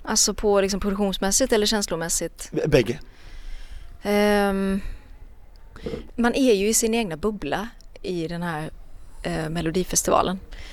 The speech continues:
Speaker 1: Så att jag kan väl inte säga att jag känner några speciella skillnader liksom rent produktionsmässigt eller uppbyggnadsmässigt. När jag tittar på det så, ja, det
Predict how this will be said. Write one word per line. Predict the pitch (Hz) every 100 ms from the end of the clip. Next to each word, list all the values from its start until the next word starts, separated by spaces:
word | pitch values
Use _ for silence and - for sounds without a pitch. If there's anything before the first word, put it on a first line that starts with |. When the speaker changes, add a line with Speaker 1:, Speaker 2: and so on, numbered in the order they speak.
| - - - -
Speaker 1:
Så | -
att | 208
jag | 214
kan | 240
väl |
inte | 233
säga | 196 240 185
att | 175
jag | 208 190 160 147 - - - -
känner | - - 196 165 156
några | 156 160
speciella | 185 190 160
skillnader | 151 - 214 196 165 - 160 165 - -
liksom | - - 160
rent | 160 151
produktionsmässigt | 180 175 190 180 160 - 160 160
eller | 156 151 156
uppbyggnadsmässigt. | - - 160 165 - 175 165 156 151 - 170
När | 202
jag |
tittar | 233 220 -
på | 226
det | 185
så, | 180
ja, | 226
det | 269